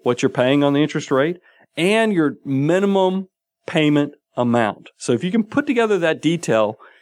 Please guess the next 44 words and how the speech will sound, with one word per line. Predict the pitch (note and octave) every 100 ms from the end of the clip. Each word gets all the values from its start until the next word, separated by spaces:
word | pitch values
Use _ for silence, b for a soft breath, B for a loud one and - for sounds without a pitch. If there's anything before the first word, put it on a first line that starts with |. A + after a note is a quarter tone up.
| b -
you | F3+
can | F#3+
start | - G3+ C3+
shaping | - - F#3 F#3+ F#3 D#3
a | C3
plan | - D3 C#3 A#2+
for | A2
how | G#2 A#2+
you're | B2 B2
gonna | B2
get | A#2 B2
all | A#2 A2+
this | G#2+ -
debt | - A2+ A2 -
under | A#2 A2+
control. | A2+ G#2+ - B2+ A#2+ A#2 A2
And | A2+ -
even | G#3 C4+ G#3
though | D3 C3+ B2+ B B B B
it, | D#3
it, | E3+ E3+ E3 -
when | E3 E3
you |
see | - - B3
things | A#3+ G#3+ E3
in | D#3
front | - D#3 D#3+
of | C#3+
you | B2 A#2+ A#2
and | A#2+
on | B2
paper, | - D3 C#3 A2+
it's | G#2
no | A#2+ A#2+ C#3+
different | D3 C#3+ C#3
than | A#2+
our | A2+
whiteboard | A#2+ B2 C3 A#2+ B2 A#2+
that | G#2+
we | A2
have | A#2 A2+
in | A2
the | G#2+
office. | A#2 C3 A#2+ G2+ -